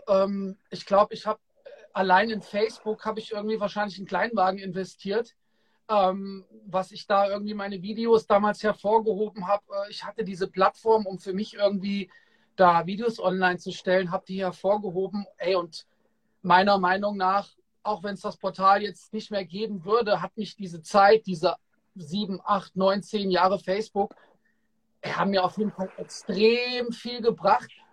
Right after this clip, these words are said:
Und, ähm, ich muss auch wieder jetzt irgendwie einen Satz, äh, zitieren, den du immer in unseren Marketingkursen gesagt hattest,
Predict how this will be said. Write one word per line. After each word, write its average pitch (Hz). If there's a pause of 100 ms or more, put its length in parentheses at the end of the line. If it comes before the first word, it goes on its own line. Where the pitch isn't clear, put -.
(120)
Und, 214 (100)
ähm, 208 (120)
ich 175
muss 240
auch 220 (280)
wieder 214
jetzt 202
irgendwie 214
einen 196
Satz, - (200)
äh, 214
zitieren, 233
den 208
du 226
immer 226
in 202
unseren 208
Marketingkursen 214
gesagt 196
hattest, 214